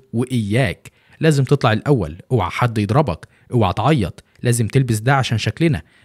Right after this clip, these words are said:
إياك تقول الكلام ده تاني، الناس هتقول علينا إيه؟ لازم تاكل كويس، ولازم ولازم عشان صورتنا قدام الناس. بنفرض عليهم سيطرة وتحكم يقتل ذاتهم الحقيقية ويخليهم نسخة زينا،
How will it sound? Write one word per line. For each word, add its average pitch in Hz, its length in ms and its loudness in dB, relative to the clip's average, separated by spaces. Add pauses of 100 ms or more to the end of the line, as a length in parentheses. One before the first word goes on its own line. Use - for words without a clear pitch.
إياك 175 200 2
تقول 151 220 4
الكلام 143 340 2
ده 120 80 -2
تاني، 107 440 0
الناس 117 260 0
هتقول 123 240 -2
علينا 113 300 0
إيه؟ 131 300 -2 (280)
لازم 110 220 -2
تاكل 120 260 0
كويس، 131 600 0
ولازم 113 480 0
ولازم 92 420 -4 (160)
عشان 117 320 -4
صورتنا 110 500 -6
قدام 92 340 -8
الناس. 82 400 -14 (200)
بنفرض 110 380 0
عليهم 104 320 0
سيطرة 98 440 0
وتحكم 101 640 -4
يقتل 107 420 -4
ذاتهم 104 440 -2
الحقيقية 98 560 -4 (240)
ويخليهم 139 540 4
نسخة 127 500 2
زينا، 90 520 -4